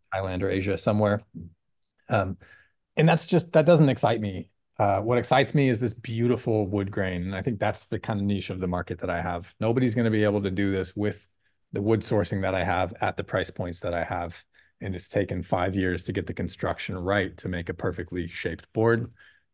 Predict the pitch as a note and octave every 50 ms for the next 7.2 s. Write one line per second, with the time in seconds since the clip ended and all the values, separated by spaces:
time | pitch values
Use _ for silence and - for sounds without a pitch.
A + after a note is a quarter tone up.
0 | _ - - G2 F#2 F2 F2+ - _ _ _ _ _ _ _ _ _ _ - -
1 | C3 - - - E3+ C3+ C3+ A#2 - - A2+ G2+ - - D3 D3+ C3 A#2 A#2 A#2+
2 | - B2 A2+ - - B2+ A#2+ - A#2 G#2+ G#2+ A2+ F#2+ - - A2+ G2+ F2+ F2+ F2
3 | E2 E2+ - - - F2 F2 F2 E2+ - - G2+ F2 - - - E2+ F2 F2+ F2
4 | E2+ E2+ E2 - - E2 E2 D#2+ F#2 A2+ A2+ G#2 G2+ - - - F#2 F#2+ F#2+ F2
5 | - - - F2+ E2 - - - - - E2+ D#2+ E2+ _ - - _ _ _ _
6 | _ - - F#2+ F2+ F2 E2+ E2+ - G#2+ G2 G2+ A2 A2 A2 G#2+ F#2+ - G#2+ G2+
7 | G#2+ G2+ G2 -